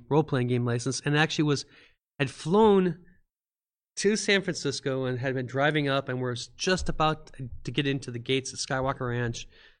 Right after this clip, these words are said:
to negotiate this deal. And they get to the gates and they're told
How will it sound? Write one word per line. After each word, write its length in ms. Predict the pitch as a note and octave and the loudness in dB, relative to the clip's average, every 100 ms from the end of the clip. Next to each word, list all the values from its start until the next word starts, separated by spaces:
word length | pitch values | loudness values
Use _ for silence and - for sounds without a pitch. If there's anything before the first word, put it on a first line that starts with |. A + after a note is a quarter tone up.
| _ _ | _ _
to 160 | - C3 | -2 0
negotiate 560 | B2+ A#2 B2+ - B2+ A#2+ | 2 4 4 2 0 0
this 160 | A#2 | -4
deal. 480 | - C#3 B2+ A2+ A2 - - _ _ - | -2 0 2 0 -4 -16 -20 _ _ -2
And 80 | C3 | 2
they 60 | |
get 140 | D3 E3 | 2 2
to 80 | |
the 80 | C#3+ | -2
gates 320 | B2+ C3 B2+ | 2 4 4
and 80 | - | 0
they're 80 | C3 | -4
told 460 | - C3+ C3 A#2+ | -2 0 0 -2